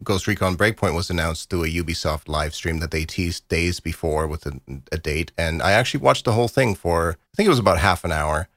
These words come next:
of, of gameplay footage and trailers and people on a stage. And, but what I do like is that these companies have sort of reverted back to,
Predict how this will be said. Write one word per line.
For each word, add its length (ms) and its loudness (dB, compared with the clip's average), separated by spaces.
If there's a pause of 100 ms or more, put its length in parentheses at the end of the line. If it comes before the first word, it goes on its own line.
(140)
of, 200 -2
of 260 -4
gameplay 360 2
footage 440 -2
and 80 -2
trailers 600 -2
and 120 -6
people 320 -2
on 140 0
a 100 0
stage. 500 -2
And, 140 -4 (220)
but 180 2
what 140 6
I 100 6
do 240 4
like 300 4
is 140 -2
that 160 0
these 180 -2
companies 380 2
have 200 0 (140)
sort 200 -2
of 180 -4
reverted 520 2
back 300 0
to, 300 -2